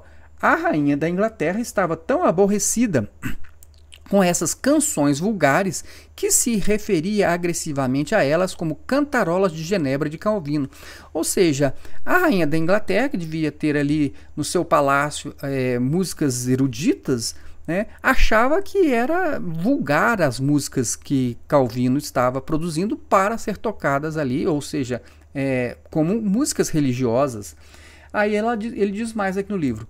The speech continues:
As canções que consideramos clássicos sagradas já foram criticadas, assim como a música cristã contemporânea. Quando, aí ele diz aqui, ó, quando Noite Feliz foi publicada, Jorge Weber,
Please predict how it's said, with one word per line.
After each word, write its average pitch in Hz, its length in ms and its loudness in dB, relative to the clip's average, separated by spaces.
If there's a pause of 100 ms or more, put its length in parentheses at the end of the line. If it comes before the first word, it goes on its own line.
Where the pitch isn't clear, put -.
(460)
As 254 160 0
canções 269 480 0
que 254 140 -4
consideramos 175 640 0
clássicos - 640 0
sagradas 160 500 0
já 180 140 0
foram 208 340 -2
criticadas, 214 960 -2 (300)
assim 233 400 0
como 254 260 0
a 247 60 0
música 220 480 0
cristã - 380 -4
contemporânea. 202 840 -2 (1040)
Quando, 302 580 4
aí 175 200 2
ele 196 180 2
diz 190 200 0
aqui, 196 140 2
ó, 131 60 4
quando 415 340 0
Noite 214 440 4
Feliz 143 440 0
foi 143 160 2
publicada, 139 880 0 (320)
Jorge 208 420 4
Weber, 160 540 0